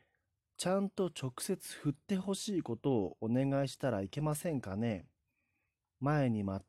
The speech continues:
く進めません。というご質問です。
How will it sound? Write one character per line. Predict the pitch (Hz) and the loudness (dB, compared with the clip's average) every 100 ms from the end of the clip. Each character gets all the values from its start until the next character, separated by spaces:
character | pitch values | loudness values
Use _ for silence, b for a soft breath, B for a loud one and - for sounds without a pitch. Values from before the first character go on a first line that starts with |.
| 156 | -8
く | 151 165 | -6 -6
進 | 117 - 143 | -6 -2 0
め | 147 | 2
ま | 139 | 2
せ | 131 143 | 0 -2
ん。 | 101 - - _ _ _ _ _ _ _ _ _ _ _ | -4 -8 -20 _ _ _ _ _ _ _ _ _ _ _
と | 180 | 4
い | 165 160 156 | 6 6 4
う | |
ご | 131 117 | 0 -6
質 | - 117 | -4 -2
問 | 107 | -2
で | 92 | -4
す。 | 85 | -8